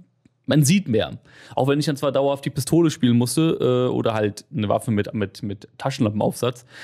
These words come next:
aber ich finde, irgendwie hat man mit Taschenlampe so ein bisschen mehr, man sieht ein bisschen mehr. Ja, geht dann ganz dann weiter, wir erkunden uns und dann sehen wir schon am Ende, habt ihr gerade gesehen, war, da ist das, ist das Artefakt.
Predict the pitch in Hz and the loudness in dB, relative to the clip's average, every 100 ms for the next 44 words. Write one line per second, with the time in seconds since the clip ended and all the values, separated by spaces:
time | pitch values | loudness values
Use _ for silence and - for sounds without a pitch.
0 | - 107 120 - 151 147 147 139 139 139 | -8 -4 0 2 2 2 2 0 0 0
1 | 139 135 151 - 135 127 123 123 107 151 | 0 -2 -6 -2 -2 -2 -2 -2 -2 -2
2 | - 127 123 117 117 117 113 - _ _ | 0 0 2 2 0 0 -4 -10 _ _
3 | _ _ _ _ _ _ _ - - 147 | _ _ _ _ _ _ _ -12 -4 0
4 | 151 160 135 110 117 - - - _ _ | 0 0 0 -2 -4 -8 -10 -14 _ _
5 | _ _ - - - _ _ _ - 185 | _ _ -20 -20 -20 _ _ _ 2 2
6 | 113 104 - 156 160 160 156 143 135 156 | 2 -4 -4 -2 0 -2 0 0 2 0
7 | 165 143 139 - 160 147 147 139 147 127 | 0 0 0 0 0 0 2 2 2 2
8 | 170 156 139 131 165 143 143 143 139 135 | 2 2 0 0 2 0 -2 -2 -2 0
9 | 131 120 131 131 127 107 110 113 113 113 | 0 2 2 0 -4 0 2 2 2 0
10 | - 117 110 - 147 147 131 107 120 127 | 0 -2 -2 -2 -2 -2 -2 -2 -2 -4
11 | - 143 - - | -4 -6 -8 -18